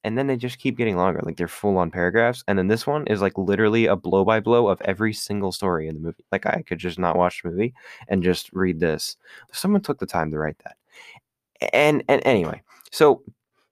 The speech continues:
then I'm like, "All right, fine. I'll just do it on, I'll just do it on H B O. That's where I watched it. I'll just pull the synopsis off that."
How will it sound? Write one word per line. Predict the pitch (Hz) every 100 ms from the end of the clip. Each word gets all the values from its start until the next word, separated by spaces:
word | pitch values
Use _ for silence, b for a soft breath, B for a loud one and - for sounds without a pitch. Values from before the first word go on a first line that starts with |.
| _ _ _ _ -
then | 131 151
I'm | 147 127
like, | 110 -
"All | 160
right, | 90 76
fine. | 127 87 -
I'll | 92
just | 101 -
do | 98
it | 98
on, | 98 98 95 _ _
I'll | - 90
just | 95 98 -
do | 101
it | 101
on | 107
H | 110 113
B | -
O. | 107 85 _
That's | - 95 -
where | 95
I | 92
watched | 90 85 - 123
it. | 117
I'll | 82
just | 80 - _
pull | 92 85
the | -
synopsis | - 87 - 98
off | 95 95
that." | 135 110 -